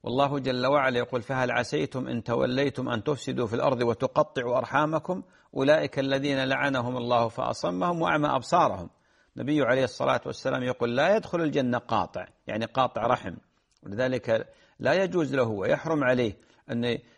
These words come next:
يمارس مثل هذا اللون من التعامل مع أخيه،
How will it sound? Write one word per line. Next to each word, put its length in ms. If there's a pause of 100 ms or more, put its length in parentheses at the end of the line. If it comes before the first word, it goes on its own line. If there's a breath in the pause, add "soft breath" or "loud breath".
(100)
يمارس 540
مثل 240
هذا 240
اللون 460 (500)
من 180
التعامل 580
مع 280
أخيه، 400